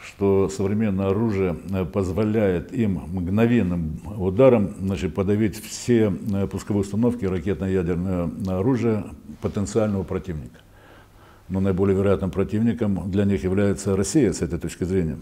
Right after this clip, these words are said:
Значит, это записано во всех доктринальных документах их. И вот и здесь. Но для того, чтобы нанести превентивный удар, им надо как можно ближе по-, подвинуться к территории нашей страны. Для того, чтобы этот удар действительно был мгновенным.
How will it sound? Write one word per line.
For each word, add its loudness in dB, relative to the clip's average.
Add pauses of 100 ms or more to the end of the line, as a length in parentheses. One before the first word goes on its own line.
(180)
Значит, -4
это 4
записано 0
во -2
всех -4
доктринальных -2
документах -2
их. -8 (680)
И 0
вот 4
и 4
здесь. 2 (100)
Но 2
для 2
того, 2
чтобы 0
нанести 4
превентивный 0
удар, 4
им 2
надо 2
как -2
можно 0
ближе -2 (440)
по-, 2
подвинуться -2
к -12
территории -2
нашей -4
страны. -8 (480)
Для 2
того, 2
чтобы 0
этот 0
удар 4
действительно -2
был -2
мгновенным. -2